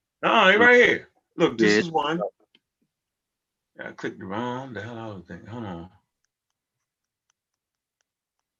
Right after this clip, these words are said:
Speaker 1: Just hold on for a minute. All right, that's the Fritzer.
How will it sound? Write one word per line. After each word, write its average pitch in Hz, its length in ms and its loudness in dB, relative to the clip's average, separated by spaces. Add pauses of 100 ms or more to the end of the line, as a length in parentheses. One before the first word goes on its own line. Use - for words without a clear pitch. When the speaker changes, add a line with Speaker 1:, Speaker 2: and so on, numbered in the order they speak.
(1900)
Speaker 1:
Just - 140 -20
hold 120 180 -8
on 110 140 -6
for 82 160 -14
a 87 40 -14
minute. - 320 -20 (2500)
All - 80 -10
right, 95 60 -4
that's 110 140 -6
the 117 80 -10
Fritzer. 139 640 -4